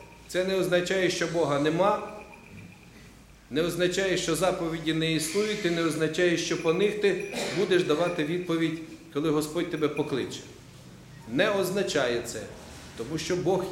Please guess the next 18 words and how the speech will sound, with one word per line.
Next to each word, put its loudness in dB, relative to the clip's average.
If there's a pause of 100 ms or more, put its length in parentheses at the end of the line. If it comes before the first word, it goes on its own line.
є, 0
Бог -4
живий, 0 (520)
існуючий. 0 (1900)
І -4
промислительно 2
про -2
себе 0
показує. 0 (1700)
Промислительно 0
про -2
себе 0 (340)
виявляє 4
себе. -6 (1800)
І -12
повсякденно 0
виявляє 2
себе, -8